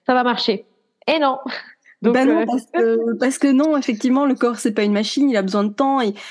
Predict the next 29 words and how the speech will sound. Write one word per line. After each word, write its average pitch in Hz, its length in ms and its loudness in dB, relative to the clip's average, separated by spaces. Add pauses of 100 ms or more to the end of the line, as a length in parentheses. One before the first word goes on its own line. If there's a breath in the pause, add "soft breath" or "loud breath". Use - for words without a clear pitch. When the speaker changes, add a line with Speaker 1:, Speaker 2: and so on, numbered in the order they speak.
(180 loud breath)
Speaker 2:
et 214 60 2
puis 240 120 2
même 262 220 4
nous, 339 80 2
on 311 120 0
a 240 60 0
besoin 226 220 0
de 240 60 0
comprendre 302 500 0
aussi, 269 320 -2
on 247 80 2
a 214 60 0
besoin 214 200 0
de, 196 220 -2
de 190 640 -4
changer 254 400 0
un 285 120 0
peu 226 120 0
le 240 60 0
rapport 220 460 0
qu'on 208 180 0
a 208 80 0
à 196 80 0
notre 226 240 -2
corps, 285 340 0
on 240 80 0
a 208 80 0
besoin 208 460 -2
de, 196 180 -2